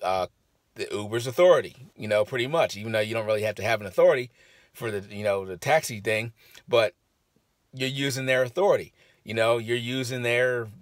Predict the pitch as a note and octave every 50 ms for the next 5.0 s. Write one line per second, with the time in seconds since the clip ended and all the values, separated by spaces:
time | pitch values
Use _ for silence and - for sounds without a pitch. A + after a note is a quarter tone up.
0 | - A2+ A2+ A#2 A#2 A#2+ B2 A#2+ A#2 A2 G2+ G2+ - - A#2 A#2 A2+ - - C3
1 | C3 B2 B2 A2+ - A#2+ A#2+ A2+ A#2 A2+ B2 C#3 C#3+ - - A#2+ A2 G#2 G2+ -
2 | - G2+ F#2+ G#2 A#2 - - _ _ _ _ _ _ _ _ _ _ - G2+ G2+
3 | G2 G2 G2 F#2+ F#2 F2+ G#2+ A#2+ A#2 A#2+ A2 G#2+ G#2 F2 G#2 A2 A2 G#2+ G2+ F#2+
4 | F#2 - B2 C3 C#3 D#3 D#3+ - D3 C3+ A2 - - G#2+ G2+ G2+ A2+ - - -